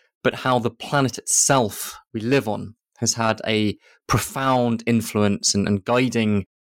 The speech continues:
directing influence on human history. So aspects of plate tectonics or the circulation of the atmosphere high above our heads, or where different minerals and different metal resources are found around the world. And with the latest book, with Being Human,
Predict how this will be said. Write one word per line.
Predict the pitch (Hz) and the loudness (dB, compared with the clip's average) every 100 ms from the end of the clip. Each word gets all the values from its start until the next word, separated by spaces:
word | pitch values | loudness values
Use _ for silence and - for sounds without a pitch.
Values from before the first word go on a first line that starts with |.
| _ | _
directing | 117 107 123 117 - 117 107 101 98 - | 0 2 2 0 -2 0 2 0 -2 -4
influence | 104 - 104 107 - | -4 0 0 0 -2
on | 107 104 101 95 - _ - | 0 2 2 -2 -8 _ -8
human | 139 123 113 | -2 -2 -2
history. | 104 - - | -4 -6 -4
So | - 101 104 - | 0 0 -2 -4
aspects | 117 - 104 - - | -2 -2 -4 -4 -2
of | 104 98 - - _ - | 0 -2 -6 -20 _ -4
plate | 180 - | -2 0
tectonics | - - - 104 95 - - - | -2 -4 -4 -4 -4 -4 -4 -4
or | - 101 101 98 - - - | -2 -2 0 -2 -6 -18 -4
the | |
circulation | - 139 107 120 113 | -2 -2 -2 -4 -2
of | |
the | 104 | -4
atmosphere | 107 - - 104 101 98 | -4 -2 -2 0 -2 -2
high | 110 | -2
above | 107 107 101 | -2 -2 -2
our | 95 | -2
heads, | 101 98 - | -2 -2 -2
or | - | -4
where | 101 120 | 0 0
different | 113 - 104 104 - | 0 -2 -4 -4 -8
minerals | 120 123 113 107 101 | -4 0 0 -2 -2
and | 101 | -2
different | 104 92 | -4 -2
metal | 110 110 101 | -2 -2 -4
resources | 95 101 95 - - - - | -4 -2 -2 -4 -4 -8 -8
are | - | -8
found | 110 104 101 101 - | -2 -2 -2 -6 -2
around | 104 101 | -2 -2
the | |
world. | - 117 - - _ _ _ _ | -4 -6 -6 -16 _ _ _ _
And | 151 | -4
with | 151 | 0
the | |
latest | 190 233 - - | 0 0 -2 -2
book, | 113 - - - | 0 -2 -4 -4
with | 117 113 104 _ | 0 2 0 _
Being | 139 127 | 2 4
Human, | 113 127 120 110 101 | 0 0 2 2 0